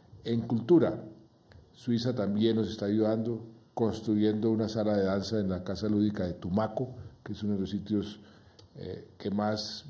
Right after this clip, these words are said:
vamos a ayudar en el posconflicto porque ha sufrido mucho la violencia. Y finalmente, hoy acabamos de firmar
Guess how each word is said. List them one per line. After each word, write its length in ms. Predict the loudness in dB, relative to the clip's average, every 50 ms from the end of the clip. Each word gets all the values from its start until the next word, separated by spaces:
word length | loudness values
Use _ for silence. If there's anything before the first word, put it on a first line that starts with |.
| -14 -4 0
vamos 360 | 0 2 2 2 0 0 0
a 100 | 0 0
ayudar 400 | 0 0 2 2 2 2 2 2
en 100 | 0 0
el 80 | -2 -2
posconflicto 680 | -2 -4 -4 -4 -4 -6 -4 -2 -2 -2 0 -2 -2 -2
porque 280 | -2 -4 -6 -6 -8
ha 40 | -8
sufrido 340 | -8 -8 -6 -2 0 0 2
mucho 280 | 2 0 -2 -2 -2 -4
la 80 | -4
violencia. 540 | -2 -4 -2 0 -2 -2 -2 -2 -4 -4 -6 -8 -12 -16 -20 -20 -20 -20 -20 -20 -20 -20 -20 -20 -20 -20 -20 -20 -20 -16 -2
Y 100 | 0 2
finalmente, 840 | 2 4 4 4 4 6 6 4 4 4 4 6 6 6 6 2 -2 -4 -4
hoy 220 | 0 2 4 4 4
acabamos 380 | 2 2 2 2 2 2 2 0
de 100 | 0 0
firmar 480 | 0 0 0 2 2 0 0 -2 -4